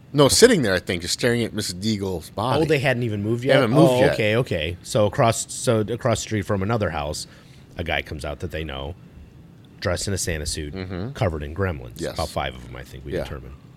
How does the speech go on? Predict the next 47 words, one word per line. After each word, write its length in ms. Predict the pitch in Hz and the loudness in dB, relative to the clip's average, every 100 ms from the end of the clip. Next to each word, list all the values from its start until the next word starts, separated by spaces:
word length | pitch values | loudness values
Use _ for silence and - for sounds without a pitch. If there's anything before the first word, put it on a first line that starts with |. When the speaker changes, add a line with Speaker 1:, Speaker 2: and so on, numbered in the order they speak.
| - - - - - - - - - - - | -20 -20 -20 -20 -20 -20 -18 -18 -18 -20 -4
Speaker 2:
They 80 | 101 | 0
don't 120 | 107 | 2
even 80 | 98 | 2
know 80 | 95 | 0
what 100 | 90 | 0
it 100 | 90 | 2
is 140 | 113 | 0
at 80 | - | 0
first 340 | - 90 - | -2 -4 -4
until 280 | 90 - 110 | -8 -2 0
they're 240 | 98 92 90 - - - - | 0 0 -4 -10 -18 -18 -14
right 380 | 117 135 147 131 | -2 2 6 6
up 140 | 120 | 4
to 120 | - 107 | 0 -4
the 80 | |
car, 500 | 95 131 98 78 76 - - - - | 0 4 4 4 -2 -8 -20 -14 -2
and 140 | 107 | 0
you 80 | 113 | 0
can 120 | 107 | -2
see 280 | - 135 127 | 0 2 2
this 200 | 98 - | 2 0
little 140 | 107 | 0
green 300 | 95 104 98 | 0 -2 -2
fucker 580 | - - 110 - 80 78 - - - - - | -4 2 2 2 -2 -4 -8 -18 -20 -20 -20
from, 580 | - - 123 101 98 92 | -18 0 2 4 0 -4
you 140 | 113 104 | -2 0
know, 320 | 90 85 85 - | 0 -2 -6 -4
like, 180 | 98 - - - - - 87 | -4 -4 -12 -20 -20 -18 -10
what, 140 | 104 98 92 - | -10 -10 -16 -4
right 180 | 127 147 | 2 2
there 80 | 165 | 2
at 80 | 156 | 0
the 60 | 131 | -2
car 200 | 160 185 | 0 0
window. 300 | 87 71 67 | -2 -6 -8
So 180 | 113 | -4
it's, 120 | 110 101 | -2 -2
Speaker 1:
Mm-hmm. 80 | |
Speaker 2:
you 80 | 120 | -2
know 80 | 95 | -2
how 100 | 101 | -2
close 240 | 92 107 98 | -4 -4 -2
that 140 | 135 | -2
is 180 | 95 92 | -2 -4
in 60 | 95 | -6
your 80 | 92 | -4
vehicle. 400 | 135 - 90 | -2 -2 -6